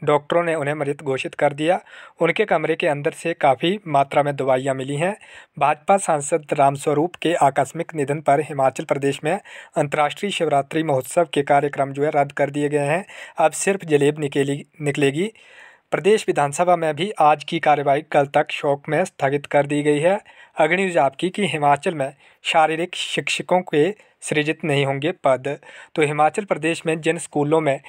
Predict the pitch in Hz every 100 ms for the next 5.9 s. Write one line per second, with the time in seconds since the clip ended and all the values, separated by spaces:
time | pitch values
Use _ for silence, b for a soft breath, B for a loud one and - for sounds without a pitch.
0 | B B - 160 156 175 202 - 151 -
1 | 190 185 165 143 143 - 139 160 165 151
2 | 160 180 214 B B - 160 185 196 185
3 | _ _ 160 160 160 160 180 151 143 160
4 | - 143 143 143 143 151 143 143 143 143
5 | 143 139 135 143 143 147 156 165 208